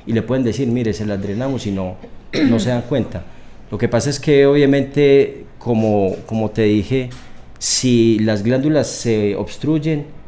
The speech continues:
es muy probable que se genere una inflamación allí y que eso implique,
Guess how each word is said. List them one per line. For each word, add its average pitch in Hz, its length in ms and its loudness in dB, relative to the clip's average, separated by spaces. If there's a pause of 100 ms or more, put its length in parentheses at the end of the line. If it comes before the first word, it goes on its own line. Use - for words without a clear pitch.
(180)
es 113 140 -2
muy 123 120 4
probable 131 320 -2
que 120 100 -4
se 104 120 -6
genere 104 240 -2
una 123 100 -2
inflamación 104 540 -4
allí 135 400 -2 (300)
y 107 100 -8
que 101 280 -2
eso 120 220 -4
implique, 120 680 -2